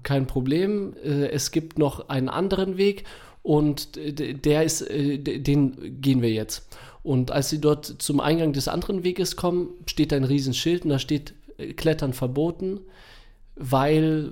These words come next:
äh, nicht, sowas in der Art nicht tüv geprüft mäßig, ja. Und die sagen, „Scheiß drauf“, weißt du, „no risk, no fun“,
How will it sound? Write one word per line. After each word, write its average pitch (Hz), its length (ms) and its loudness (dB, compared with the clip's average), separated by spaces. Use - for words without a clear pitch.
äh, 143 360 -10
nicht, 147 420 2
sowas 135 500 2
in 151 80 -2
der 123 120 2
Art 113 200 2
nicht 131 220 2
tüv 143 220 0
geprüft 117 520 0
mäßig, 113 400 -6
ja. 127 220 -4
Und 127 460 4
die 127 100 2
sagen, 123 360 2
„Scheiß 127 420 2
drauf“, 170 540 2
weißt 139 300 0
du, 180 260 0
„no 143 180 6
risk, 151 400 4
no 123 140 4
fun“, 165 420 -2